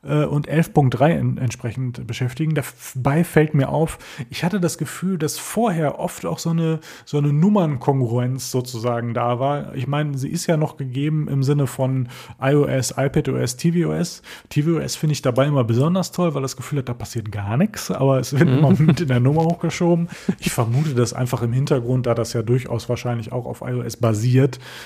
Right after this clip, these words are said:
Speaker 1: entsprechend einfach sozusagen
Speaker 2: Mhm.
Speaker 1: die Sicherheitsupdates im Hintergrund mitkriegt. Und, äh,
Speaker 2: Genau, wahrscheinlich.
Speaker 1: naja.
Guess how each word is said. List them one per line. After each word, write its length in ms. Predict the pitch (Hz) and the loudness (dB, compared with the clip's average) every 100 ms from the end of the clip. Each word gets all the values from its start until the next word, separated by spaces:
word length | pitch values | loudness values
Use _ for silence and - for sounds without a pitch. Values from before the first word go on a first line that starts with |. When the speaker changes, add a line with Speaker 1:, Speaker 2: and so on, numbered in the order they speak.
| 131 | -6
Speaker 1:
entsprechend 520 | 127 120 - 113 117 | -2 -2 0 0 0
einfach 280 | 120 113 113 | -4 -6 -6
sozusagen 460 | 107 117 117 113 107 | -8 -6 -4 -2 0
Speaker 2:
Mhm. 40 | |
Speaker 1:
die 80 | 113 | 0
Sicherheitsupdates 1040 | 98 123 131 90 107 - 110 92 104 107 113 | 0 0 2 0 -2 -4 -8 -4 -4 -4 -8
im 120 | 101 | -6
Hintergrund 460 | 110 117 107 107 | -6 -6 -6 -6
mitkriegt. 540 | 98 113 - 139 127 - - - - - - | -4 -6 -2 -2 -2 -10 -20 -18 -16 -16 -8
Und, 420 | 120 110 113 110 | -2 2 2 0
äh, 80 | 123 | 0
Speaker 2:
Genau, 280 | 110 107 98 | 0 0 0
wahrscheinlich. 380 | 95 - 117 107 | -4 2 4 4
Speaker 1:
naja. 100 | 98 | 0